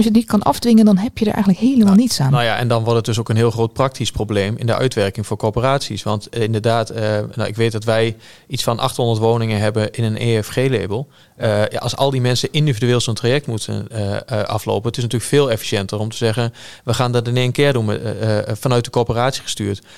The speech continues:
Speaker 2: Want op het moment dat je dat niet doet, dan krijg je in één keer achthonderd, of nou, laten we zeggen, een aantal van die achthonderd, eh, eh,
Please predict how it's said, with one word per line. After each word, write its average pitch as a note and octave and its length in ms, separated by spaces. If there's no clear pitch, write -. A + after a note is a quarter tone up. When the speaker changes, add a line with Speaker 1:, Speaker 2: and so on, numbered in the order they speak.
Speaker 2:
Want G#2+ 140
op A2 60
het A2 140
moment A2+ 240
dat A2+ 140
je - 60
dat G#2 140
niet B2 160
doet, D3+ 240
dan C3 120
krijg B2+ 160
je C#3 60
in B2+ 80
één B2 100
keer A#2+ 140
achthonderd, B2+ 500
of G2+ 100
nou, G2 120
laten G2+ 160
we G#2+ 60
zeggen, G#2 320
een G#2 120
aantal A#2 320
van A#2 120
die A2 120
achthonderd, A2 440
eh, A2+ 600
eh, A2 60